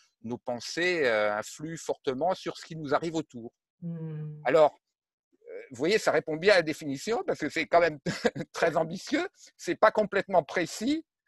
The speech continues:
Speaker 2: Si,
Speaker 1: et
Speaker 2: si, si.
Speaker 1: à l'évidence, ça ne dépend pas que de moi.
Speaker 2: Oui, ça,
Speaker 1: Euh,
Speaker 2: ça,
Speaker 1: rappelons
Speaker 2: c'est
Speaker 1: une,
Speaker 2: sûr.
Speaker 1: une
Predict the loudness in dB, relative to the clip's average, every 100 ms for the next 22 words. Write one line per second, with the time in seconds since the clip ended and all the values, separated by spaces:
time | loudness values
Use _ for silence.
0 | _ -2 0 2 2 0 -4 -4 2 4
1 | 6 4 4 4 8 8 6 2 -2 -2
2 | -2 -6 -10 -6 -4 0 0 0 -2 -4
3 | -2 -2 -2 _ _ 2 4 4 0 0
4 | 4 4 2 0 2 6 8 8 4 -2
5 | -6 -6 -8 -12 _ -10 -8 -8